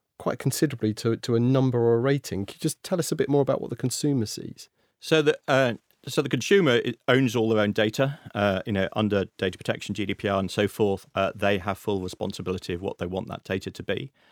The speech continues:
Speaker 2: Uh, and I think we get very scared about that data.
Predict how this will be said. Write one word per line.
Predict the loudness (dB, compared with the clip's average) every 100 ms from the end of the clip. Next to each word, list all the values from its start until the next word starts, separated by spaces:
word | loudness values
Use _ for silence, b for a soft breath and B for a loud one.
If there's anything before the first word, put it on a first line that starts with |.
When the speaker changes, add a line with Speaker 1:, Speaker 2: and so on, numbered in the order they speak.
| b b
Speaker 2:
Uh, | -4 -2
and | -4
I |
think | -2 -2 -2
we | -2
get | -2
very | 0 0
scared | -2 2 2 4 0
about | -2 -4 -6 -10 -14 _
that | -6 -4
data. | -4 -6 -8 -16